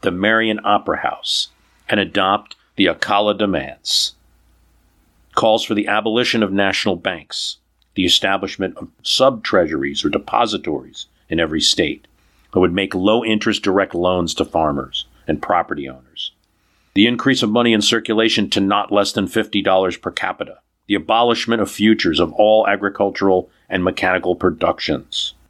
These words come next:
The introduction of free silver. The prohibition of alien ownership of land.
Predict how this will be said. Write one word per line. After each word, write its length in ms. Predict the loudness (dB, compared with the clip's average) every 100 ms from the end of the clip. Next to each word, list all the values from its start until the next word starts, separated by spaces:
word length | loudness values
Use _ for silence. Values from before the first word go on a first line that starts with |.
| _ _ _ _ _
The 120 | 2
introduction 420 | 2 2 0 -2
of 80 | -4
free 200 | 0 0
silver. 460 | 2 2 0 -2 -14 _ -4
The 100 | -2
prohibition 720 | 2 4 4 2 2 0 -2
of 140 | -6 -4
alien 380 | -2 2 2 2
ownership 480 | 2 2 2 0 0
of 140 | 0
land. 540 | 2 2 2 -2 -10